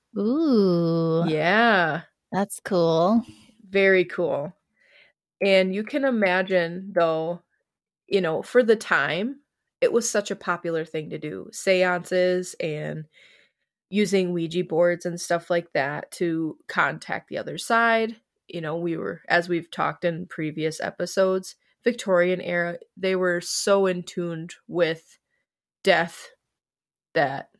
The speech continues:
Speaker 2: it was just kind of a fun, common thing to do. But you can imagine as well for a newly founded town in the Midwest that that wasn't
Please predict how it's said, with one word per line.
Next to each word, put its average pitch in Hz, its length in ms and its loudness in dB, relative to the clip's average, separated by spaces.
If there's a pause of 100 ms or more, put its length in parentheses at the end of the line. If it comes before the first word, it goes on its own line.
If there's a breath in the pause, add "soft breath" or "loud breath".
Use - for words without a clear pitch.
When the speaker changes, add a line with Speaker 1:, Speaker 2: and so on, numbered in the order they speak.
(200)
Speaker 2:
it 208 60 4
was 247 180 2
just 262 280 -4 (200)
kind 226 220 0
of 226 100 0
a 214 60 2
fun, 202 420 0
common 180 440 -4
thing 180 280 -6
to 165 100 -10
do. 165 460 -4 (460 loud breath)
But - 180 4
you 240 160 0
can 240 180 -4
imagine 185 640 2
as 160 200 -8
well 180 320 2
for 175 480 0
a 160 300 0
newly 175 420 -2
founded 175 480 -2
town 175 320 0
in 165 100 -6
the 175 80 -6
Midwest 170 680 -2
that 165 200 0
that 165 200 0
wasn't 185 360 2